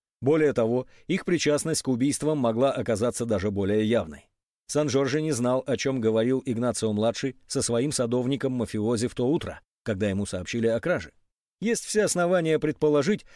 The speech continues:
что в ходе этого разговора Игнацио обронил некий намёк, предопределивший судьбу воров.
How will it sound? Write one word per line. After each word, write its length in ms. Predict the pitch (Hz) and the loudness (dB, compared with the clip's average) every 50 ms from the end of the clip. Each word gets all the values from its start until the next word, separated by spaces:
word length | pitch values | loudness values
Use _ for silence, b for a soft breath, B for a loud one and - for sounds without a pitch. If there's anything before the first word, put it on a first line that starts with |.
| B B B | B B B
что 180 | - - 156 | -2 0 0
в 60 | 143 - | 0 2
ходе 220 | - 190 156 165 | 2 2 2 2
этого 380 | 156 - 180 165 160 156 156 151 | 2 0 0 0 2 2 4 4
разговора 560 | 151 143 113 127 135 131 135 143 151 170 - - | 4 2 2 2 2 4 4 4 4 2 2 0
Игнацио 640 | 147 139 131 131 147 147 - - 151 156 151 139 - | 0 0 0 0 0 0 0 0 2 2 2 2 2
обронил 440 | 143 120 123 127 127 135 143 135 127 | 0 0 2 0 0 0 0 0 0
некий 280 | 139 147 - - 127 | 0 0 0 0 0
намёк, 480 | 123 117 113 113 147 180 - - - - _ _ _ | 0 2 2 2 2 0 0 -2 -8 -20 _ _ _
предопределивший 840 | - 151 156 143 147 135 139 123 107 113 110 113 135 151 - - 156 151 | -4 -2 0 0 0 0 -2 -2 -2 0 0 0 0 -2 -2 -4 -6 -4
судьбу 380 | - - 113 90 85 92 98 | -4 -4 -6 -4 -4 -4 -4
воров. 420 | 90 95 104 101 101 85 - - | -2 -2 -2 -4 -4 -6 -10 -16